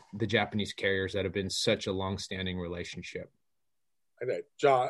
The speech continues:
Speaker 2: uh, John, was there any trepidation or nervousness, uh, you know, that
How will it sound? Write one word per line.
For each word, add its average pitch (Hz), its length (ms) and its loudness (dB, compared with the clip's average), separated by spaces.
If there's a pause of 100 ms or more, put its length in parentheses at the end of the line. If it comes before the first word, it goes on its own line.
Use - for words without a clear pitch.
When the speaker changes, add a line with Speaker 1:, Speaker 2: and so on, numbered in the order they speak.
Speaker 2:
uh, 117 140 2
John, 123 320 0
was 120 140 0
there 139 160 4
any 147 300 -4 (300)
trepidation 123 760 2
or 101 420 0
nervousness, 127 720 -2 (220)
uh, 104 220 0
you 117 80 -8
know, 107 180 0
that 101 220 -2